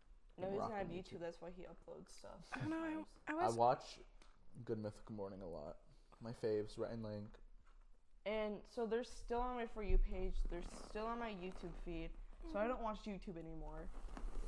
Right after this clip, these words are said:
Speaker 1: I use Connor's Paramount Plus.
Speaker 2: <laughs> With ads.
Speaker 1: With ads, which
Speaker 3: My
Speaker 1: might
Speaker 3: Paramount Plus doesn't have ads, I don't think.
Speaker 1: Oh, so you have it and you wouldn't let me use it.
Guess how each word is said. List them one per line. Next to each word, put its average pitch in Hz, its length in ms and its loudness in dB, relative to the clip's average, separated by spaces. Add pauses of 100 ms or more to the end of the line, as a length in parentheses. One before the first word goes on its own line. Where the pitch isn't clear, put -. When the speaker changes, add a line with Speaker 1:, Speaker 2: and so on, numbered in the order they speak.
(180)
Speaker 1:
I 190 120 6
use 202 400 2
Connor's 220 300 2 (140)
Paramount 214 320 2 (140)
Plus. 160 380 -2 (180)
Speaker 2:
<laughs> - 140 4 (800)
With 220 260 12
ads. 196 540 12 (240)
Speaker 1:
With 196 160 2
ads, 185 380 4 (100)
which 185 120 2
Speaker 3:
My 277 240 12
Speaker 1:
might 294 40 10
Speaker 3:
Paramount 330 360 12
Plus 294 280 8
doesn't 254 260 8
have 240 200 0
ads, 214 260 4
I 240 60 0
don't - 180 -4
think. - 200 -4 (500)
Speaker 1:
Oh, 311 260 8
so 285 60 0
you 302 220 4 (140)
have 269 240 2
it 214 140 0
and 202 80 -4
you 214 80 -2
wouldn't 208 220 0
let 196 160 -6
me 202 140 -2
use 143 300 -6
it. 156 80 -10